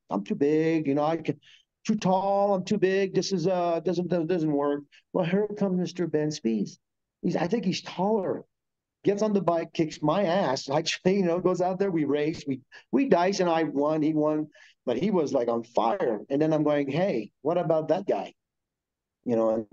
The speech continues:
that's why I was happy that Ben showed up and start winning. And, you know, to me, a person that's deserving winning at least is, uh, I'm, well, that sounded weird, but I mean, Ben, I thought was a, a, a true master of the craft for motorcycle racing.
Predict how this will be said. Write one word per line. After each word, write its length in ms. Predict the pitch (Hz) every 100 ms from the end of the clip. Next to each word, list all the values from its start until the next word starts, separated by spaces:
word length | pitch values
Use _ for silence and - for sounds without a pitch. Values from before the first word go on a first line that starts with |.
| -
that's 180 | 147 -
why 160 | 147
I 40 | 127
was 160 | 123
happy 240 | 117 120 120
that 180 | 101 95
Ben 200 | 110 107
showed 240 | 110 95
up 160 | 95 92
and 100 | 90
start 260 | - -
winning. 280 | 104 101 98
And, 100 | 95 - -
you 100 | 135
know, 140 | 120 - - _ -
to 40 |
me, 200 | 156 170
a 180 | 160 135 - - -
person 220 | 143 143
that's 140 | 113
deserving 420 | 110 104 117 113
winning 240 | 101 127 101
at 60 |
least 340 | 92 95 - - -
is, 300 | 101 92 98
uh, 180 | 95 92 _ _ -
I'm, 140 | 131 127 -
well, 200 | 120 104
that 140 | 120 113
sounded 360 | 135 110 95 87
weird, 260 | 90 87
but 140 | - 95 - - _ -
I 60 |
mean, 240 | 123 117 104
Ben, 240 | 135 135
I 80 | 110
thought 340 | - 110 117
was 320 | - 98 - -
a, 60 | 123
a, 400 | 120 - 110 -
a 40 |
true 500 | - - 135 107 98 - -
master 420 | 117 104 101 110
of 80 | 98
the 80 | -
craft 340 | 110 101 -
for 80 | 104
motorcycle 500 | 95 92 92 95 87
racing. 420 | 92 90 95 87